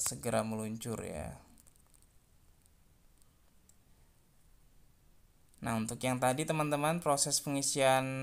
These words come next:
eh, saldonya ya. Tadi kan di bagian uang seperti ini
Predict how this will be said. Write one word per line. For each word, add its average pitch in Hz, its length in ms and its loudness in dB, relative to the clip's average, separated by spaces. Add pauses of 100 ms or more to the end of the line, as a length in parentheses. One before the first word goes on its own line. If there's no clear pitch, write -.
(300)
eh, 123 480 2
saldonya 127 760 0
ya. 131 180 0 (1600)
Tadi - 320 -6
kan 127 160 -2
di 131 80 -2
bagian 117 400 -2
uang 113 320 -2
seperti 120 480 -6
ini 135 480 -4